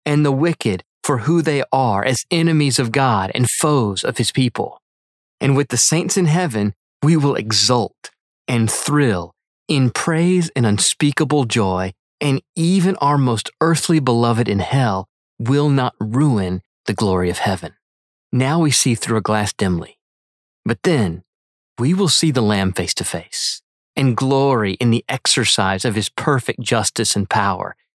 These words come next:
even as we marvel at his mercy toward us.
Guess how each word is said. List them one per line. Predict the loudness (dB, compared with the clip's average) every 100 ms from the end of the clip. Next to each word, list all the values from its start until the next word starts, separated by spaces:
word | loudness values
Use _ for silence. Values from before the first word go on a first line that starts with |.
| _
even | -4 0 0 0 -2
as | -2 0
we | 2
marvel | 2 2 2 0 -2 -8
at | -4
his | -2 0
mercy | 0 0 0 -2 -6
toward | -8 -6 -4
us. | -4 -6 -8 -12